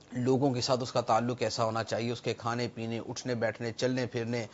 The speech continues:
مہمانوں سے ملنے، کہیں مہمان جائے تو مریض کی عیادت کرنا، جنازے میں شرکت کرنا، لوگوں کی خیر خواہی کرنا، وہ انہی چیزوں کے اوپر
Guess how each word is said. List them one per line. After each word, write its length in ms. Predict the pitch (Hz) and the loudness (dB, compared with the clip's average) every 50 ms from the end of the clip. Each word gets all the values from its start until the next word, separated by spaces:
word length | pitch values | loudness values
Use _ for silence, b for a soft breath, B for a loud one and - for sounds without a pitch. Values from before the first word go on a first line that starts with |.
| B B B B B | B B B B B
مہمانوں 520 | 117 123 127 123 123 123 127 131 135 135 127 | 2 2 4 4 4 4 4 4 2 2 0
سے 120 | - 131 117 | 0 0 0
ملنے، 260 | 117 120 120 123 120 | 0 0 2 2 2
کہیں 240 | 117 - 131 117 143 | 2 2 0 0 2
مہمان 440 | 131 131 123 123 123 123 127 127 123 | 2 2 2 2 4 4 4 4 4
جائے 260 | 113 123 120 123 123 | 4 4 4 4 4
تو 300 | 113 - 135 135 131 120 - B B B B B | 2 2 4 4 4 2 0 B B B B B
مریض 340 | 120 135 135 143 143 131 - | 2 4 4 4 4 4 2
کی 120 | 139 127 | 2 2
عیادت 380 | 117 113 117 120 127 117 - - | 4 4 4 4 2 -2 -4 -2
کرنا، 240 | 120 117 117 113 | -2 -2 -2 -2
جنازے 360 | 107 107 139 139 143 143 139 139 | -2 0 4 6 6 8 6 6
میں 120 | 131 127 | 2 0
شرکت 380 | 123 - 110 113 - 117 - - | -2 -2 -2 0 0 -2 0 0
کرنا، 260 | 120 113 113 113 113 | 0 0 2 0 0
لوگوں 340 | 113 117 135 139 139 147 131 | 2 2 2 2 2 0 0
کی 120 | - 135 | -2 -2
خیر 240 | 120 - 127 123 127 | 0 2 2 2 2
خواہی 220 | - 123 123 123 | 2 0 -2 0
کرنا، 240 | 117 127 123 131 151 | 2 0 2 4 4
وہ 120 | 170 196 202 - - | 4 4 4 2 0
انہی 440 | 190 185 180 180 175 220 254 254 220 | -2 0 2 2 4 4 4 2 2
چیزوں 300 | 220 220 196 202 208 185 | 2 2 4 4 4 4
کے 120 | - 185 | 4 2
اوپر 200 | 175 175 - 220 | 0 2 0 -2